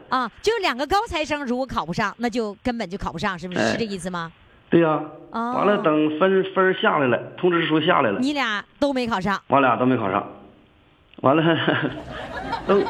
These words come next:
Speaker 2: 考上的同学，我前边的就比我多了一分儿。
Speaker 1: 那最后不是你俩都没考上，别人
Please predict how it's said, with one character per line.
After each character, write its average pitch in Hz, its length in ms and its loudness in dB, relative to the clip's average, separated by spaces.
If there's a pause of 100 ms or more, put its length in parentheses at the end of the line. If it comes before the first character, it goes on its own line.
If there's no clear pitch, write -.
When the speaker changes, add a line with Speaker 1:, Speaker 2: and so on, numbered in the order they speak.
(640)
Speaker 2:
考 143 280 2
上 220 160 4
的 185 240 4
同 175 200 0
学， 139 320 4 (600)
我 131 180 2
前 143 300 2
边 180 180 4
的 151 140 2
就 175 100 -2
比 170 160 0
我 139 120 4
多 147 180 2
了 143 140 2
一 165 100 0
分 123 120 -6
儿。 - 120 -8 (400)
Speaker 1:
那 415 140 -4
最 494 200 0
后 427 80 0
不 349 120 -4
是 453 100 -2
你 311 140 -4 (120)
俩 320 80 -2
都 302 140 -2
没 311 100 -6
考 269 200 -4
上， 254 200 -2
别 262 220 -2
人 311 300 -6